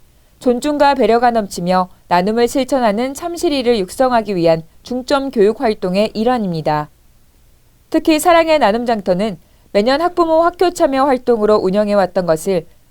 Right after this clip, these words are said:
올해부터 전교 학생회를 주축으로 한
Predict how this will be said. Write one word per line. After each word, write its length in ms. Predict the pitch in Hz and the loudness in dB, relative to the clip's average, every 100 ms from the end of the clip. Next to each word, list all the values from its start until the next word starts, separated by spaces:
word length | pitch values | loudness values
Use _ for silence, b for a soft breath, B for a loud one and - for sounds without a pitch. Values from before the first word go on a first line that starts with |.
| _ | _
올해부터 560 | 214 254 269 277 302 277 | 4 4 4 0 0 2
전교 380 | 269 233 294 339 | 0 -2 2 0
학생회를 540 | 320 - 277 254 262 | 0 -2 -2 0 0
주축으로 560 | 240 - 262 233 202 180 | -2 -6 -2 0 2 2
한 180 | 185 | 0